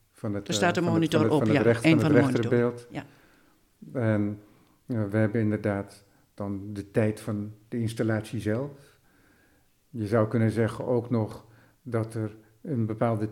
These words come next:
Speaker 1: tijd mee verbonden is, omdat de technologie die gebruikt is ook in een bepaalde tijd is. En net als dat als wij nu werk zien van Namjoon Paik, dat was toen hypermodern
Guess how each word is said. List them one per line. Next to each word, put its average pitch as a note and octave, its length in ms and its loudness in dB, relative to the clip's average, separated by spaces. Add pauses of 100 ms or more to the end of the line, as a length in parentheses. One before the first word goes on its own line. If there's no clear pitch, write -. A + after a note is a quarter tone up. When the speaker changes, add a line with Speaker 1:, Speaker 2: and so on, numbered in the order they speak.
(120)
Speaker 1:
tijd A#2+ 320 6
mee A2+ 220 4
verbonden A2 500 0
is, G#2 260 -4
omdat A2+ 300 0
de A2+ 120 -6
technologie A#2 680 0
die A2 140 -2
gebruikt G#2+ 480 -2
is A2 140 -4
ook A#2+ 160 -4
in C3 60 -2
een B2 60 0
bepaalde A#2 460 0
tijd A#2+ 300 0
is. C3 220 -10 (200)
En B2 140 0
net A2 160 0
als G#2+ 120 -4
dat A2+ 140 -8
als G#2 160 -4
wij G#2+ 140 -2
nu G#2+ 380 -2 (320)
werk A2+ 260 -2
zien A2 180 -4
van G#2+ 140 -2
Namjoon G#2 420 -2
Paik, A2+ 400 0 (340)
dat A#2 160 -8
was A2+ 140 -4
toen A#2 160 0
hypermodern G#2+ 760 2